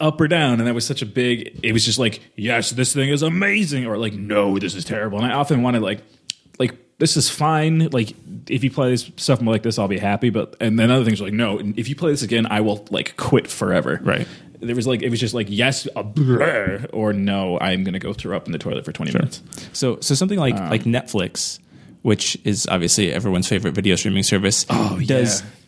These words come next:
Speaker 1: yeah.
Speaker 2: does that in a more clear way. Instead of being either plus one, zero, or minus one, they give you zero through five. Like,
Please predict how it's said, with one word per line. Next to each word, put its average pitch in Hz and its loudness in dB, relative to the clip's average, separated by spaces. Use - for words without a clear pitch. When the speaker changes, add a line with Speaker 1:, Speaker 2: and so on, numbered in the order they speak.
Speaker 1:
yeah. 147 -4
Speaker 2:
does 156 4
that 92 -2
in 123 4
a 98 2
more 123 2
clear 131 4
way. 104 2
Instead 135 2
of 131 -2
being 113 2
either 110 2
plus - 0
one, 127 2
zero, 113 4
or - 0
minus 113 4
one, 95 0
they 123 2
give 127 2
you 110 4
zero 95 2
through 135 0
five. 110 -2
Like, 107 0